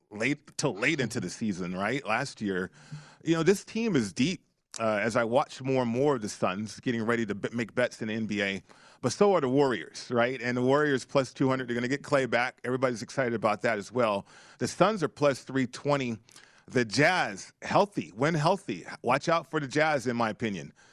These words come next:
Plus five hundred too. And then you got the Grizzlies thirty to one.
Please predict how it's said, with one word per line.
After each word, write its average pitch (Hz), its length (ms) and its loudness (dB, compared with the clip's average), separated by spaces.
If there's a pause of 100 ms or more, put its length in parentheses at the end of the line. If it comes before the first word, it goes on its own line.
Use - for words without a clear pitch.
(160)
Plus 143 240 2
five 143 280 2
hundred 131 300 0
too. 131 380 2
And 123 80 2
then 131 100 0
you 147 60 -2
got 143 120 2
the 135 80 -14
Grizzlies 135 420 0
thirty 143 220 0
to 123 60 -2
one. 139 320 0